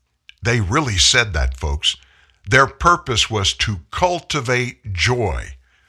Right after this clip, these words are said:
among the black community. "Joy is a radical act," they said. "As a practice and as an experience, joy is something that can heal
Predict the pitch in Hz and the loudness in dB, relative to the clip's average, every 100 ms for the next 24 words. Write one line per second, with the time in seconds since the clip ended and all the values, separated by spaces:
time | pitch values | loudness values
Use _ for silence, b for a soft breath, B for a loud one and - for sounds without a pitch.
0 | b b b b b _ 101 101 104 98 | b b b b b _ -2 0 0 -2
1 | 87 - 85 90 78 90 87 - _ _ | -8 -14 -8 -6 -4 -4 -4 -10 _ _
2 | - 85 80 62 - - _ _ _ _ | -6 -2 -2 -4 -8 -16 _ _ _ _
3 | _ _ _ _ _ _ _ _ _ _ | _ _ _ _ _ _ _ _ _ _
4 | - 98 135 175 170 123 117 117 - - | -6 0 4 8 8 8 6 0 -4 0
5 | 107 113 117 139 127 107 104 101 107 90 | 2 2 6 6 6 0 -2 0 2 0
6 | 64 - - - _ _ _ - 92 85 | -4 -12 -18 -18 _ _ _ -6 -2 0
7 | - 69 57 - _ _ _ _ _ _ | -2 -4 -8 -12 _ _ _ _ _ _
8 | _ - 127 131 - 156 165 - - 78 | _ 0 2 2 2 4 4 2 -4 -2
9 | - - b b b - 127 123 110 113 | -2 -2 b b b -2 0 2 2 0
10 | 107 95 - - 175 135 113 113 92 87 | 0 0 0 2 2 4 0 -2 -4 -2
11 | 151 185 185 151 - 147 131 143 127 113 | 0 2 2 4 2 2 -2 -6 -4 -6
12 | - 95 85 64 123 107 69 69 117 | -4 -2 0 -2 -4 -2 -2 -4 -6